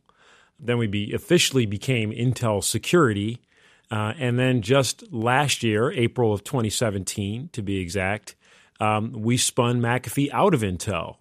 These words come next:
to become, uh, yet again, a standalone cybersecurity company, um, privately held.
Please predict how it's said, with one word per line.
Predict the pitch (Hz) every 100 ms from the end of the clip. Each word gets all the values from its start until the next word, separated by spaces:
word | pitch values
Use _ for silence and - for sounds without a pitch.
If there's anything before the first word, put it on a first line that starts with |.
| -
to | 113
become, | 107 98 113 104 101 101 123
uh, | 107 98 101 -
yet | 104 101 101
again, | 95 120 117 110
a | 104
standalone | - - 117 113 113 107 104 104 101 98 - _ _ _ _ -
cybersecurity | - 110 98 90 101 - 95 87 82
company, | 95 80 85 82 _ _
um, | 101 87 85 90 -
privately | - 120 120 113 120
held. | 101 107 104 156